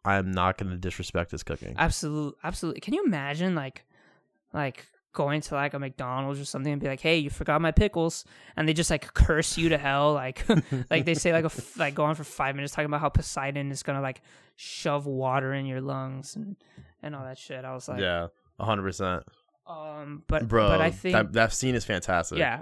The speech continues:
Speaker 2: absolutely. Um, but I think my favorite scene of the film, and I think,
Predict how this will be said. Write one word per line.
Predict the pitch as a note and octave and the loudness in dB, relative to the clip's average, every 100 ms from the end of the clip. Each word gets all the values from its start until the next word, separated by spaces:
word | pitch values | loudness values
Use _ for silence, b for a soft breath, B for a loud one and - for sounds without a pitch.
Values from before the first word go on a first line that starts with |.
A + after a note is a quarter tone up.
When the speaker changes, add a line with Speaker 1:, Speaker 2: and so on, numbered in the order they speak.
| - | -6
Speaker 2:
absolutely. | D#3 - D3 D3 C#3+ C#3 - | -6 -6 -4 -4 -4 -6 -4
Um, | D#3 D3+ D3 - - - | -2 0 -4 -10 -18 -4
but | D#3+ | -2
I | D#3+ | -2
think | - G3 - E3 | -2 -2 -2 -4
my | D#3 D3 D3 C#3+ C#3+ D#4 - _ E4 - _ - | -2 -2 -4 -8 -10 -14 -20 _ -20 -20 _ -14
favorite | - - D#3+ D#3 D3 C#3 | -10 -4 0 0 0 -4
scene | - - D3 C#3 B2+ A#2+ - _ _ _ - | -8 -8 -6 -6 -8 -10 -14 _ _ _ -10
of | D3 C3+ | -10 -8
the | |
film, | C#3 D3 B2+ C3 | -8 -6 -6 -4
and | C3+ | -4
I | |
think, | - C#3 - | -4 -6 -8